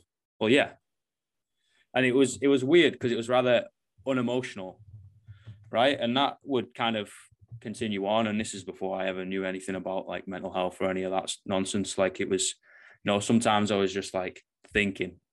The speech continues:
I'd just be like, "Oh, I'm a thinker. I, like, I think about things and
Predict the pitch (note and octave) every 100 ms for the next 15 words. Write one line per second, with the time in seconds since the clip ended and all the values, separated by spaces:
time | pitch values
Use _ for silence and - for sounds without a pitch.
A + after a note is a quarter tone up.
0 | _ _ _ _ _ - - - F#2 -
1 | F#2 F2+ G2 F#2+ F#2 F#2 - G2+ F#2+ F2+
2 | F#2 F2 F2 - F#2+ F#2 F#2+ - F#2+ F#2+
3 | F#2 F#2 F#2